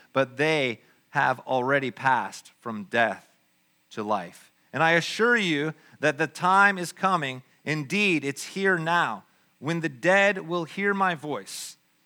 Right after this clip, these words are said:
the voice of the Son of God, and those who listen will live. The Father has life in himself,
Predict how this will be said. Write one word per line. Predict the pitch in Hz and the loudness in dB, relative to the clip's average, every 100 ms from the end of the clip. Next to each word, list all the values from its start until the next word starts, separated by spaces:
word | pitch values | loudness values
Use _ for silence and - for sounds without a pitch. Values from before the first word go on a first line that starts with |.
| _ | _
the | - | -12
voice | 123 139 180 131 113 - | -6 0 0 0 -2 -12
of | - | -14
the | 131 | -12
Son | - 147 143 | -6 -4 -4
of | 127 | -4
God, | 123 104 92 _ _ _ | -4 -4 -8 _ _ _
and | 127 135 | -8 -4
those | 127 170 175 175 170 - _ | 2 4 4 2 -2 -10 _
who | 147 | -10
listen | 135 151 156 - 151 147 143 - - | -2 0 0 -4 -6 -6 -10 -18 -14
will | 120 123 123 120 120 _ _ _ _ _ | -6 -2 -2 -4 -8 _ _ _ _ _
live. | 104 107 90 92 - _ _ _ _ _ _ _ _ _ | -6 -6 -6 -14 -20 _ _ _ _ _ _ _ _ _
The | 120 | -16
Father | - 160 156 160 165 165 _ _ _ _ | 2 6 6 6 -2 -8 _ _ _ _
has | - 135 135 | -2 -2 2
life | 143 127 120 - - _ _ _ | 2 2 -2 -14 -20 _ _ _
in | - 123 | -8 -6
himself, | 127 - 135 120 104 | -6 -6 -4 -4 -6